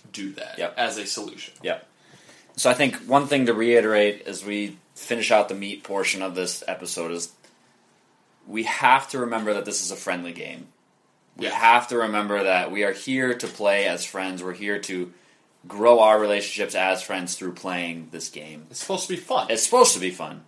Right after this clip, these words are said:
Speaker 2: Uh, at times it, it cannot be fun, like we've just talked about with, with problem players and stuff like that, but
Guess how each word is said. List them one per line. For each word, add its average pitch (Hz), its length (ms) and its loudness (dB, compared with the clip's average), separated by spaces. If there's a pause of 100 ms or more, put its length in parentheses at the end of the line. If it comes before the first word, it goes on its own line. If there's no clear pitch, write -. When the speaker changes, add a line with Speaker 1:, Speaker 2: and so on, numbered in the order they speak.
Speaker 2:
Uh, 98 220 -2
at 107 140 0
times 143 300 6
it, 123 160 -4 (120)
it 110 260 -4
cannot 104 340 2
be 92 120 -4
fun, 92 460 -8
like 90 180 -6
we've 90 140 -8
just 90 180 -8
talked 90 240 0
about 85 260 -2
with, 87 160 -12
with 90 220 -10
problem 92 320 0
players 87 260 -2
and 87 80 -8
stuff 95 140 -4
like 90 120 -2
that, 90 220 0
but 95 260 -2